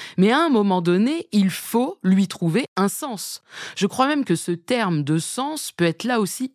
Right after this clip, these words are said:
équivoque. C'est-à-dire qu'il y a à la fois une signification à cette absence, mais aussi une indication d'espace, d'un autre lieu où la mère se rend.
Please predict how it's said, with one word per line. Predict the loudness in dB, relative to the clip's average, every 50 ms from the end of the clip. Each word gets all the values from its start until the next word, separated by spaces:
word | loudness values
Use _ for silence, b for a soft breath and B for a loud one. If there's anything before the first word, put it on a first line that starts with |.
| -4
équivoque. | -4 -4 -2 -2 -2 -2 0 0 0 -2 -2 -6 -12 -18 B B B B B B
C'est-à-dire | B -4 0 0 0 2 2 0 -2 -4 -2
qu'il | 0 0 0 0 0 -2 -2 0 0
y | 2 2
a | 0 0 -2 -2
à | -2 -2
la | -2 -2 -4
fois | -4 -6 -4 -2 -2 -4 -4 B B B B B B B 2
une | 4 4 4 4
signification | 2 -2 -4 -2 2 2 4 4 2 2 0 -2 -4 0 0 0 0 0 -2 -4 -2 0 0
à | 0 0
cette | -2 -2 -2 0
absence, | 0 -2 -2 -4 -6 -4 -4 -4 -6 -8 -10 -12 -12 -14 _ _ B B B B B B
mais | 6 6 6
aussi | 6 4 2 0 -2 0
une | 2 4 4 4 4
indication | 4 2 2 0 -2 -2 -2 -2 -2 -4 -4 -2 -2
d'espace, | 0 0 0 -2 -2 -4 -2 -2 -2 -2 -2 -6 -10 -14 -14 -16 B B B B
d'un | 2 4 6 6 6 6 6
autre | 6 4 2 0 -2 0 2 2
lieu | 4 4 2 2 2 2 0 0 2
où | 2 4
la | 4 4 4 2
mère | 2 0 -2 -2
se | -4 -2 -2
rend. | -2 0 -2 -4 -8 -10